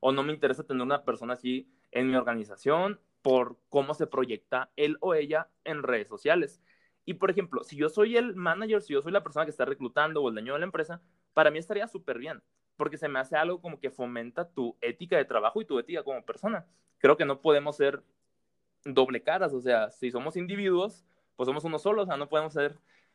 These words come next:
no podemos tener tantas, tantas caras en ese sentido, porque a final de cuentas no puedes representar una empresa de una forma diferente a la que tú te representas, porque puede haber hasta conflicto de,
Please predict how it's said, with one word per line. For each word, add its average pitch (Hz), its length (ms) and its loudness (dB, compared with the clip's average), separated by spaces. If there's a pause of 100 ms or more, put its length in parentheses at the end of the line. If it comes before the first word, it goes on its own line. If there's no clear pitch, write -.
(140)
no 135 120 -6
podemos 151 240 4
tener 143 220 2
tantas, 156 580 0 (680)
tantas 151 320 -2
caras 156 260 -2
en 143 100 -10
ese 143 140 -10
sentido, 165 380 -8
porque 151 180 -6
a 131 60 -2
final 127 240 -6
de 131 100 -4
cuentas 147 460 -4 (560)
no 143 280 -4
puedes 156 220 4
representar 135 420 -4
una 143 140 -6
empresa 143 340 -4
de 135 100 -2
una 135 120 -4
forma 135 340 -6
diferente 127 480 -4
a - 20 0
la 139 80 0
que 139 80 -10
tú 127 100 -12
te 143 80 -2
representas, 196 440 -4
porque 156 200 -4
puede 139 140 6
haber 151 100 6
hasta 175 180 -2
conflicto 135 480 -4
de, 131 340 2